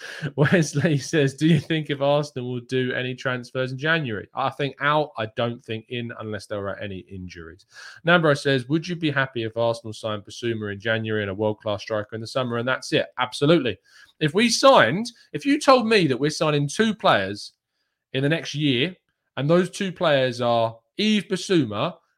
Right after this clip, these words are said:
and a, a genuine world-class striker, I'd take that all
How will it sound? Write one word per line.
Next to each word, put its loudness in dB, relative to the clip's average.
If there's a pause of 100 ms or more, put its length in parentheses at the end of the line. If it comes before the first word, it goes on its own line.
(140)
and 0
a, 4
a -6
genuine 2
world-class 2
striker, -2 (380)
I'd -2
take -2
that -4 (760)
all -2